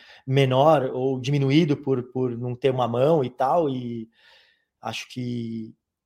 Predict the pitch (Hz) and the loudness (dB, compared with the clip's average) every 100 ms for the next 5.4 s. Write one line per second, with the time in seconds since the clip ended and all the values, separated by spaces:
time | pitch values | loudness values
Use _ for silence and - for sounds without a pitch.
0 | _ _ - 127 123 123 139 135 - 135 | _ _ -10 -4 -2 2 2 0 -2 -6
1 | - 135 - 139 160 139 - 156 151 131 | -4 -4 2 4 4 2 2 4 4 0
2 | 127 127 131 127 123 - - 139 131 123 | -6 -8 -6 -4 -6 -6 0 2 2 0
3 | 117 113 113 _ - 117 113 113 113 113 | -8 -12 -18 _ -20 -16 -12 -12 -12 -14
4 | - - _ _ _ _ _ - 131 123 | -18 -20 _ _ _ _ _ -6 -2 2
5 | 147 190 127 | 4 4 0